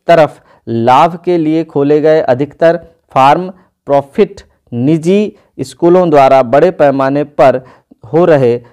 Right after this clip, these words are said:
शिक्षा के व्यवसायीकरण और अभिभावकों के आर्थिक शोषण पर नियंत्रण नहीं कर सका है। वहीं दूसरी तरफ ये अक्सर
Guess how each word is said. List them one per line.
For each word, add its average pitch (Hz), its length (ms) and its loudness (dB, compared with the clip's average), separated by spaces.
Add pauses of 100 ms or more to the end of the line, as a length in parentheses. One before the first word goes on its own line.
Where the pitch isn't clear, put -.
(140)
शिक्षा 156 340 -4
के 156 160 -2
व्यवसायीकरण 156 800 0 (300)
और 123 180 0
अभिभावकों 160 720 -2
के 143 360 -6
आर्थिक 131 400 -2
शोषण 170 460 -4 (340)
पर 143 220 2
नियंत्रण 160 600 -2 (280)
नहीं 139 340 -4
कर 143 180 -2
सका 120 320 -4
है। 104 240 -6 (240)
वहीं 139 220 -2
दूसरी 156 360 -2
तरफ 180 360 0 (240)
ये 123 340 -2
अक्सर - 680 -2